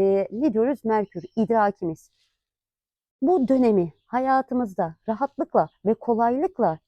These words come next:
ilerlemesini istiyorsak sevgili dostlar, o zaman biraz daha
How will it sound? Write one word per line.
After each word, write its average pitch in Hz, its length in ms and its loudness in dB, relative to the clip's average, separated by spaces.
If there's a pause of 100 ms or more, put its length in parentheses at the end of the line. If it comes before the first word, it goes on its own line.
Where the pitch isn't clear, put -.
ilerlemesini 226 760 -2
istiyorsak 233 580 -2
sevgili 170 360 -6
dostlar, 185 640 -8
o 339 120 0
zaman 285 260 -4
biraz 277 280 0
daha 269 180 -2